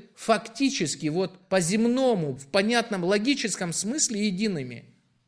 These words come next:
«Между тем, умоляю вас, братья, Господом нашим Иисусом Христом и любовью Духа подвязаться со мною в молитвах за меня к Богу, чтобы избавиться мне от неверующих в Иудее,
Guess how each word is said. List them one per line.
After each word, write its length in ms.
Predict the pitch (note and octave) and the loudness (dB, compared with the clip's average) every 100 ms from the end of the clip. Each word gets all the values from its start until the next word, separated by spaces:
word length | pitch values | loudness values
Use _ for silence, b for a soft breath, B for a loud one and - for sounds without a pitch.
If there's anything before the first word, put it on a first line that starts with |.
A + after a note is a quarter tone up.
| _ | _
«Между 380 | - G3 F3 F3+ | -4 -2 0 -2
тем, 300 | F#3 A3+ A3 | -2 -2 -2
умоляю 440 | F3+ F3 F#3 G3+ E3 | -2 -2 0 0 0
вас, 200 | D#3+ C#3+ | -4 -6
братья, 400 | F3+ F3+ F3+ D3 | -4 -4 -4 -6
Господом 520 | G3 G3 E3+ E3 D#3+ | -4 -4 -6 -8 -8
нашим 360 | F3+ E3+ D#3 | -6 -6 -6
Иисусом 360 | D3+ F#3 F3+ E3+ | -6 -6 -6 -6
Христом 560 | D#3+ D3 - C#3+ A#2+ - | -8 -8 -6 -8 -10 -6
и 80 | F#3 | -4
любовью 500 | G#3 G3+ C4+ A3 A3 | -2 0 -2 -2 -4
Духа 380 | F3 F#3+ - C3 | -4 -6 -6 -6
подвязаться 760 | F3 E3 G3+ F3 B3 C4 B3 | -4 -4 -2 0 0 -2 -4
со 200 | G#3+ G#3 | -2 -2
мною 300 | G3 A3 A3 | -4 -2 -2
в 20 | F#3+ | -2
молитвах 560 | F#3+ G3 G3 - D3 | -4 -4 -6 -6 -8
за 140 | C3+ D3+ | -6 -6
меня 400 | E3 F3 G#3 G3 | -6 -6 -6 -6
к 120 | D3 | -6
Богу, 460 | D3+ C#3 A2+ A2+ - | -4 -4 -6 -16 -14
чтобы 320 | - G#3 G#3 | -4 -2 0
избавиться 640 | G3+ F#3+ C4 A#3+ G3 G3+ F3+ | -2 0 0 0 -4 -4 -4
мне 460 | F3+ G#3+ C#4+ D#4 - - | -2 -2 -4 -6 -8 -4
от 260 | F3+ F3+ | -4 -2
неверующих 920 | F#3+ F#3+ F#3 B3 B3 A3+ G3+ - F#3+ F3+ | -4 -2 -2 -2 -2 -4 -6 -6 -8 -6
в 120 | F#3 | -4
Иудее, 640 | F3+ F3 D#3+ C#3+ A#2+ E2+ | -2 -4 -4 -4 -6 -12